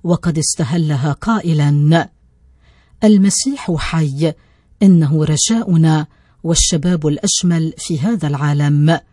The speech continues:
وكل شيء يلمسه يصبح شاباً وجديدا ويمتلئ بالحياة.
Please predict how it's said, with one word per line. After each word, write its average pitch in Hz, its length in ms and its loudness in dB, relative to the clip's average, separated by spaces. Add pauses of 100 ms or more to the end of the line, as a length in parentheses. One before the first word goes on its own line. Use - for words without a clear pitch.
(500)
وكل 170 400 -2
شيء 165 440 -2 (180)
يلمسه 165 720 0 (340)
يصبح 196 720 0
شاباً 151 720 -2 (260)
وجديدا 156 1080 0 (320)
ويمتلئ 165 920 0
بالحياة. 147 920 -2